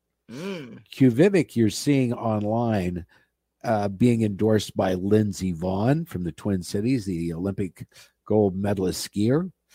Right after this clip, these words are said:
Speaker 2: And there's other celebrities. Ty Banks, I think, is another one. But doctors would not give her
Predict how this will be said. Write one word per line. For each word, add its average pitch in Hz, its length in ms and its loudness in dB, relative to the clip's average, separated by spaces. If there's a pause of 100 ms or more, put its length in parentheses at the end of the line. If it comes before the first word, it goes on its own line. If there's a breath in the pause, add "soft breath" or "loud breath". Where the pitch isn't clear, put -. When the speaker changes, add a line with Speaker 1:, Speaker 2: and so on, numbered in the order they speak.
(220 soft breath)
Speaker 2:
And 127 140 4
there's 135 240 8
other 123 240 6
celebrities. 101 760 0
Ty 113 260 2
Banks, 104 420 -2
I 113 100 0
think, 113 200 0
is 95 140 2
another 98 240 -2
one. 139 260 -6 (160)
But 127 340 4 (140)
doctors 160 640 2 (200)
would 123 360 2
not 139 380 2
give 185 300 2
her 104 340 0